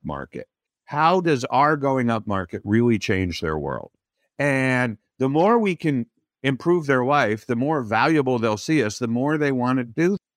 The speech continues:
what we wanna do. You look at the most successful businesses in the world, the Apples, the Disneys, the Netflix, and what you see very quickly is that they got there by offering a better experience.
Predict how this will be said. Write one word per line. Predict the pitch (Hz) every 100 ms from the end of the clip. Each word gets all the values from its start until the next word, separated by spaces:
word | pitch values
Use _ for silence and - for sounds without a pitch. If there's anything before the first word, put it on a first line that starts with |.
| -
what | 123 117
we | 123
wanna | 107 110 127
do. | 208 - - _ _ _ _
You | 131
look | 156 196
at | 185
the | 170
most | 170 175
successful | - 156 - 240 226 226 208
businesses | 196 190 190 - 175 160
in | 175
the | 175
world, | 196 269 170 107
the | 101
Apples, | 113 135 - 98
the | - 95
Disneys, | 139 151 120 98 85 85
the | 110
Netflix, | 135 151 - 101 80 - _ _ _ _ -
and | 151
what | 151 151
you | 160 165
see | - 226 240 147
very | 156 165 151
quickly | 127 202 214 110 80 - - _ _ _ -
is | 175
that | 170 160
they | 196
got | 180 175 208 -
there | 151 135
by | 139 139
offering | 135 151 - 135 139
a |
better | 113 127 120 143 131
experience. | 120 - - 127 127 120 80 57 - -